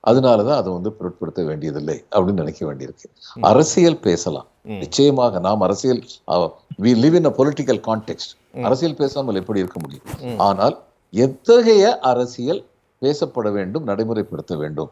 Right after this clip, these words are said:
Speaker 2: ம்.
Speaker 1: டெவலப்மெண்ட் ஓரியன்டட் பாலிடிக்ஸ்,
Speaker 2: ம்.
Speaker 1: அதுதான் உண்மையான அரசியல்.
Speaker 2: ம்.
Speaker 1: அதை விட்டுவிட்டு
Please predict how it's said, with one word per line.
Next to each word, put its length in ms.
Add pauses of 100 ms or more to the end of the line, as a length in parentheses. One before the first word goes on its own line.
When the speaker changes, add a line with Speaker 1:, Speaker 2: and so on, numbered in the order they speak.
(120)
Speaker 2:
ம். 240 (540)
Speaker 1:
டெவலப்மெண்ட் 600
ஓரியன்டட் 640
பாலிடிக்ஸ், 560 (520)
Speaker 2:
ம். 180
Speaker 1:
அதுதான் 420 (260)
உண்மையான 400
அரசியல். 380 (320)
Speaker 2:
ம். 120
Speaker 1:
அதை 300
விட்டுவிட்டு 720